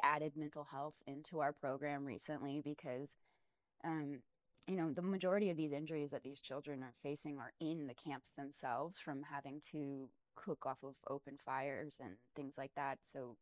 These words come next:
a lot of the burns that they've experienced are from the flames being open and their beds have caught on fire or their tents have caught on fire. Um, you know, we had a family where the father was trying to keep his daughter warm and they froze to death.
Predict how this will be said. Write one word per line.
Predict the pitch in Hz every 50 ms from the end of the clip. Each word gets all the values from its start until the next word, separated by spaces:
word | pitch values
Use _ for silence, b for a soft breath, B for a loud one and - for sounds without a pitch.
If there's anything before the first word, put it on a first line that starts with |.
| _ _ -
a | -
lot | 147 151 151 151 156 156
of | 147 -
the | - 135
burns | - 135 135 139 143 147 143
that | 127 123 -
they've | - 135 131 -
experienced | - 135 - - - 131 131 131 127 131 127 - -
are | 127 123 131 -
from | - 139 131 117 131 139 139 135 -
the | 135
flames | - - - 131 127 139 139 139 135 135 135 - -
being | - 147 135 135 143 151
open | - 139 139 - 143 135 123 131 135
and | 127 117 120 123
their | 127 127 120 113 _ _ _
beds | - 131 120 127 -
have | - 147 -
caught | - - 120 - - -
on | 110 - -
fire | - 98 113 - - 131 127 -
or | 120 127 131
their | 131 127 139 - -
tents | - 135 127 - -
have | 139 -
caught | - - 127 104 - 131
on | 131 135 139 -
fire. | 139 135 127 120 120 120 120 b b b b b b b b b b b -
Um, | 147 143 131 123 104 113 - _ _ _ - - -
you | 165 151
know, | 139 131
we | 127 127 127
had | - - 120 120 131 123 120
a | 117 117 135 -
family | - 135 131 127 135 127 127 123 131 127 _ _ _ -
where | 143 139 127 123 120 123 120 -
the | 139
father | - - 123 123 123 120 123 123 120 -
was | 135 135
trying | - - 135 135 135
to | 139 -
keep | - 135 - _
his | - 135
daughter | - 135 131 131 131 131 123 127 _ -
warm | 151 139 135 131 123 117 127 131 - -
and | 120 117 110 - - -
they | 117 110 123 - _ -
froze | - 156 151 147 - -
to | - 151
death. | - 80 - -